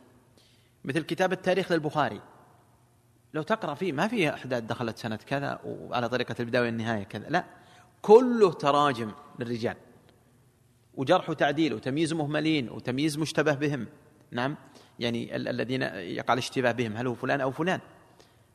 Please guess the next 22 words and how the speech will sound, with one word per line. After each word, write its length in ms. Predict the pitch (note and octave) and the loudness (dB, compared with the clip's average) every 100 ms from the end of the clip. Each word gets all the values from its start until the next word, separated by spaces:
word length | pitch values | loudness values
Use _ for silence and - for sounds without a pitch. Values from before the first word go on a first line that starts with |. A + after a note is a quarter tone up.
| _ - | _ -4
وذكر 320 | B2+ C#3 C3 | 0 2 4
من 60 | B2+ | 4
روى 220 | C#3 C#3 | 4 4
عنه 300 | A#2 C3+ A2 | 2 -2 2
وتلاميذ 1080 | A#2+ A#2+ - - A#2+ A2+ A#2 C#3 C3+ D3 C#3 | 2 2 -2 -8 -6 -6 0 4 4 4 2
وشيوخه، 420 | B2+ E3 D3 - | 4 4 4 0
ه-، 420 | B2+ D3 B2 F3+ | -8 -6 0 2
هذا، 140 | F3 | 2
هذا 180 | E3+ F#3 | 2 2
غرضهم. 340 | F3+ F#3 A2+ - - - - - | 2 0 0 -10 -16 -20 -20 -8
كتاب 220 | D3 F#3 | 2 2
التاريخ، 440 | F#3 F#3+ F#3+ G3+ | 2 2 4 4
المعرفة 320 | D#3 D#3+ D#3+ D#3 | 2 2 2 0
والتاريخ 420 | D#3+ E3 E3+ C#3+ | 2 2 2 0
للفسوي 500 | C3+ F3 D#3 B2+ A2+ | 0 0 2 0 0
رحمه 360 | B2 C3+ C#3 | -2 -2 -4
الله 280 | D3 D#3 B2 - - - - _ _ _ _ | 0 0 0 -8 -20 -20 -20 _ _ _ _
وهو 120 | B2+ B2 | -2 0
من 120 | B2+ | 2
علماء 220 | C#3 D3 | 2 0
القرن 220 | - C#3+ | -2 -8
الثالث، 480 | C3+ F3 E3 A#2 | -4 0 0 -2